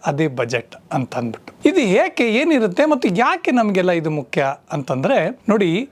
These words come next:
ಈ ಬಜೆಟ್ ಅನ್ನೋದೇನಾಗುತ್ತಪ್ಪ ಅಂತಂದ್ರೆ, ಇದೆಲ್ಲ ನಾವೆಲ್ಲ ಕಟ್ಟಿರುವಂತ ತೆರಿಗೆ ಹಣವನ್ನು ನಮಗೋಸ್ಕರ ಆಯಾ ಸರ್ಕಾರಗಳು ಮಾಡುತ್ತಿರುವಂತಹ ಖರ್ಚು ಮತ್ತು ವೆಚ್ಚ. ಹಾಗಾಗಿ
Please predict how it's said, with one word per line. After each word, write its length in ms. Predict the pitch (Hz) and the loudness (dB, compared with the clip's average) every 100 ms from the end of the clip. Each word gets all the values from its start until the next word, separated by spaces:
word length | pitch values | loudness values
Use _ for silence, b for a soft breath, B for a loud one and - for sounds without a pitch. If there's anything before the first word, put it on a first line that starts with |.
| - | 0
ಈ 120 | 262 | 2
ಬಜೆಟ್ 560 | 180 156 165 233 254 226 | 2 0 2 0 0 -2
ಅನ್ನೋದೇನಾಗುತ್ತಪ್ಪ 920 | 202 190 160 156 139 139 - 127 143 | -2 -2 -2 -2 -2 -4 -8 -4 -2
ಅಂತಂದ್ರೆ, 680 | 127 - 120 117 160 220 - | -2 -6 -6 -2 -2 -2 -6
ಇದೆಲ್ಲ 360 | 151 156 170 214 | -2 0 2 0
ನಾವೆಲ್ಲ 680 | 160 135 151 180 190 190 190 | 0 0 0 0 0 0 -2
ಕಟ್ಟಿರುವಂತ 840 | - 170 - 175 170 160 147 - 165 160 | -4 -6 -2 0 0 -2 -4 -2 -2 -2
ತೆರಿಗೆ 520 | - 151 143 156 175 | -6 -4 -2 0 -2
ಹಣವನ್ನು 500 | 139 147 143 139 220 | -2 -4 -2 0 2
ನಮಗೋಸ್ಕರ 880 | 202 143 170 175 180 170 - - 165 254 - - | 2 2 0 0 0 -2 -4 -2 0 -2 -6 -2
ಆಯಾ 340 | 151 160 160 147 | 0 2 0 -2
ಸರ್ಕಾರಗಳು 760 | - 143 - 170 160 147 147 185 | -4 -6 -2 0 0 0 -2 0
ಮಾಡುತ್ತಿರುವಂತಹ 920 | 147 139 151 - 143 135 131 - 247 | 0 0 -2 -2 -2 -2 -4 -4 -6
ಖರ್ಚು 480 | - 165 131 - 233 | -4 -6 -6 -4 -2
ಮತ್ತು 360 | 151 - 196 | -2 -4 -2
ವೆಚ್ಚ. 280 | 170 120 - - - - | -2 -4 -12 -20 -8 0
ಹಾಗಾಗಿ 600 | 269 320 285 151 170 | 2 2 0 0 -2